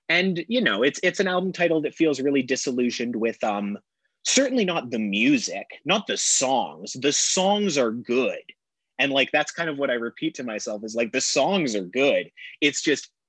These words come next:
everything else about music, the scene, the industry, the et cetera, you know,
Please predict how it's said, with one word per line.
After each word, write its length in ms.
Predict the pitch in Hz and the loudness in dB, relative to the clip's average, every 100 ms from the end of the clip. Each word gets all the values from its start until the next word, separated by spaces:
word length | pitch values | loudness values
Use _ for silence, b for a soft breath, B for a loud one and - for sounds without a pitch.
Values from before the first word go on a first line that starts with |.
| - | 0
everything 760 | 208 220 165 165 135 - 123 107 | 2 2 2 0 -2 -6 -6 -6
else 480 | 98 85 - - - | -10 -12 -12 -12 -10
about 360 | 120 113 113 110 | -10 -6 -6 -6
music, 460 | 110 113 104 104 - | -6 -6 -6 -10 -8
the 80 | 107 | -6
scene, 520 | - 156 147 135 123 | -4 -4 -4 -4 -6
the 140 | 104 | -6
industry, 720 | - 131 131 120 - 110 101 92 | -2 -2 0 -4 -4 -2 -2 -2
the 260 | 104 95 B B B 127 - | -4 -8 B B B -2 2
et 180 | 151 - | 2 2
cetera, 560 | 165 127 117 104 92 - | 2 2 0 -2 -4 -8
you 140 | 120 | -12
know, 280 | 90 82 | -10 -16